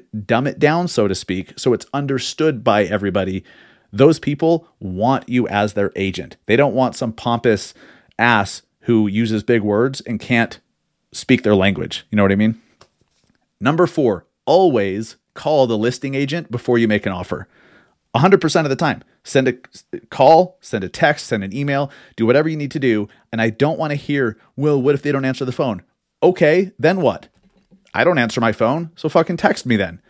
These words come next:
If I don't text, if I don't text you back right away, text again. If that doesn't work, send an Instagram message. Be resourceful. But the key is this.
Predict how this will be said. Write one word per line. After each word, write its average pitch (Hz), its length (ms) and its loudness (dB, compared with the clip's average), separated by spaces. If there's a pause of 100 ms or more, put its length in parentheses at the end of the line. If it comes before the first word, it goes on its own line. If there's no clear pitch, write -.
(160)
If - 120 -4
I 131 80 4
don't 147 240 -2
text, - 340 -2
if - 120 -8
I 127 60 0
don't 131 140 -4
text - 240 -4
you 123 40 -6
back 123 220 2
right 127 160 0
away, 147 360 0
text - 300 -4
again. 151 360 2 (680)
If 117 140 -4
that 113 120 2
doesn't 147 240 -2
work, 175 240 2 (160)
send 127 300 0
an 160 80 2
Instagram 143 440 0
message. 95 460 -4 (520)
Be 170 180 2
resourceful. 151 640 0
But 101 260 0
the 120 300 -6
key 190 200 -4
is 139 140 4
this. - 280 -2